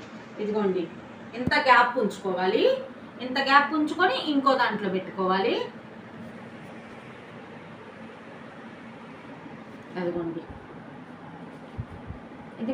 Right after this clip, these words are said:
మాత్రం ఎప్పుడప్పుడు కొంచెం దారం గట్టిగా ఇలా చుట్టుకోవాలి, ఎందుకంటే లూజ్ లేకుండా ఉంటే మనకి కరెక్ట్గా వస్తుంది.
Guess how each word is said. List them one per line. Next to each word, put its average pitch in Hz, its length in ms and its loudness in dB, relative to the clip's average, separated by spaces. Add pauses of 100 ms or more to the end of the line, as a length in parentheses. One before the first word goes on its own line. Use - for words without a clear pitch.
మాత్రం 302 280 8 (100)
ఎప్పుడప్పుడు 233 460 2
కొంచెం 233 240 2 (160)
దారం 233 320 6 (320)
గట్టిగా 262 440 2
ఇలా 214 120 2 (100)
చుట్టుకోవాలి, 226 640 0 (120)
ఎందుకంటే 233 500 0 (560)
లూజ్ 269 260 4 (100)
లేకుండా 220 420 0 (100)
ఉంటే 220 180 -2 (120)
మనకి 226 300 -4
కరెక్ట్గా 240 420 0 (100)
వస్తుంది. 208 480 -6